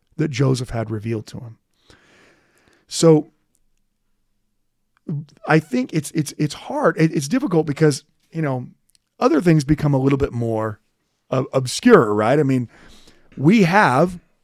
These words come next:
some sermons of Joseph Smith that are canonized in our scriptures, some letters that Joseph writes to the church.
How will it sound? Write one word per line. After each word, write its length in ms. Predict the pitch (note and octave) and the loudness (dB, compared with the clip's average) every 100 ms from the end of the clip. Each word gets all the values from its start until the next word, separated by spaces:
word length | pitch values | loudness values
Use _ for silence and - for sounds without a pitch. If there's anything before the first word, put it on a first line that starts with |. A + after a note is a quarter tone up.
| _ | _
some 480 | - - E3 F3 G3 | -10 0 4 6 4
sermons 560 | E3+ F3 F#3 E3 C#3 C#3+ | 0 0 2 2 0 -2
of 100 | C#3 | -2
Joseph 400 | B2 C#3+ D3 C3+ | 4 4 4 -2
Smith 380 | F3+ F3+ D3+ - | 0 0 0 0
that 160 | C3+ | 0
are 80 | C#3+ | 0
canonized 640 | - F3 E3 A2+ A2+ C#3 C#3 | -2 -4 -4 -4 -4 -4 -2
in 80 | |
our 80 | D#3+ | -2
scriptures, 540 | F3 C#4 - - - - _ _ _ _ _ _ _ - | -2 -6 -8 -14 -16 -20 _ _ _ _ _ _ _ -4
some 200 | C#3 F3+ | 2 4
letters 360 | B3 F3+ C3+ | 6 4 4
that 100 | D#3+ | 0
Joseph 420 | B2 C3+ D3 D#3+ | 2 2 2 -2
writes 280 | A#2+ A#2+ - | -4 -6 -6
to 100 | D#3+ | -6
the 80 | D#3 | -6
church. 500 | - C#4+ - - | -4 -6 -8 -16